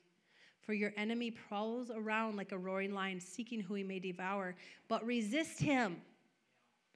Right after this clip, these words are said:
and stand firm in your faith when that happens.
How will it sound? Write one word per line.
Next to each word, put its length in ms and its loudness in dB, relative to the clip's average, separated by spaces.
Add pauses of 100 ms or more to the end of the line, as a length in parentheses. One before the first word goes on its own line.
(180)
and 140 2
stand 380 4
firm 440 6
in 120 4
your 140 4
faith 680 0 (100)
when 220 0
that 160 0
happens. 720 -6